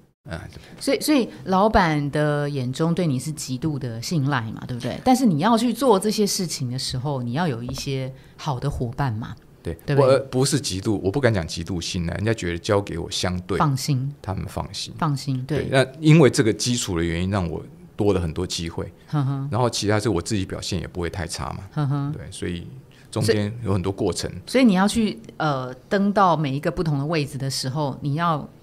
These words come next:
Speaker 2: 有一群挺你的团队嘛，
Speaker 1: 嗯哼。
Speaker 2: 你怎么样带人之外，你又带他们的心？
Speaker 1: 对，所以我刚刚讲就是说，
Speaker 2: 嗯。
Speaker 1: 先，你今天讲说，呃，我，我刚刚讲信任。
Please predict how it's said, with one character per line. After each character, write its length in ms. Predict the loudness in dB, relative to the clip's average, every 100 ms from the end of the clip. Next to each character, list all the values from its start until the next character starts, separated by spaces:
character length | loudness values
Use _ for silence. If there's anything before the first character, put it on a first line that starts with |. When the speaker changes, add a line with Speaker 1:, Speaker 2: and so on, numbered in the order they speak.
| -10
Speaker 2:
有 300 | -6 -4 -6
一 100 | -8
群 300 | -6 -4 -4 -4
挺 300 | -4 -2 -2
你 120 | -2
的 240 | -4 -8 -10 -12 -2
团 240 | 0 0
队 220 | 0 0
嘛， 140 | -2 -4
Speaker 1:
嗯 60 | -4
哼。 180 | -4 -2
Speaker 2:
你 80 | -2
怎 160 | 0
么 80 | 0
样 260 | 2 0 0 -8 -20 -2
带 220 | 2 2
人 380 | 2 -2 -2 -2
之 180 | -2 0
外， 200 | 0 0
你 120 | -2
又 80 | -4
带 180 | -2 -2
他 140 | -2
们 80 | -2
的 80 | -2
心？ 500 | -4 -4 -4 -6 -10 -16 -4
Speaker 1:
对， 160 | -2 0
所 140 | 6 8
以 20 |
我 100 | 8
刚 160 | 6
刚 80 | 4
讲 200 | 0 -4
就 100 | 0
是 60 | 4
说， 100 | 6
Speaker 2:
嗯。 200 | 4 0 -8 -16
Speaker 1:
先， 260 | -4 -2 -2 -8 -18 -18 -14 -4
你 160 | -4
今 200 | -2 -2
天 140 | 0 -2
讲 140 | -4
说， 240 | -2 -2 0
呃， 200 | -2 -4 -6 -20 -8
我， 160 | -6
我 120 | -4 0
刚 140 | 0
刚 20 |
讲 80 | 0
信 280 | 0 0 0
任。 200 | 0